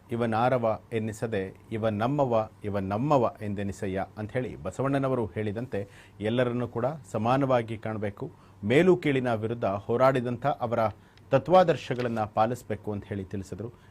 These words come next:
ಈ ಸಂದರ್ಭದಲ್ಲಿ ಕೆ ಎಂ ಡಿ ಕಲ್ಯಾಣ ಮಂಟಪದ ಮಾಲೀಕರಾದಂಥ ಮಂಜುನಾಥ್, ಸ್ನೇಹ ಜೆರಾಕ್ಸ್ ಮಾಲೀಕರಾದಂಥ ಸುರೇಶ್,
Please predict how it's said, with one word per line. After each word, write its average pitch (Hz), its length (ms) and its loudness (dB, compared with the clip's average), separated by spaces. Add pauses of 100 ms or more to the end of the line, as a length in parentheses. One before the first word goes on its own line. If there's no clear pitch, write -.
ಈ 120 80 0
ಸಂದರ್ಭದಲ್ಲಿ 117 600 -2
ಕೆ 123 160 -2
ಎಂ 117 140 -2
ಡಿ 120 100 -4
ಕಲ್ಯಾಣ 113 320 -2
ಮಂಟಪದ 110 600 -2
ಮಾಲೀಕರಾದಂಥ 107 680 -2
ಮಂಜುನಾಥ್, 110 640 -2 (520)
ಸ್ನೇಹ 135 340 4
ಜೆರಾಕ್ಸ್ 120 480 0
ಮಾಲೀಕರಾದಂಥ 110 680 0 (200)
ಸುರೇಶ್, 120 360 -4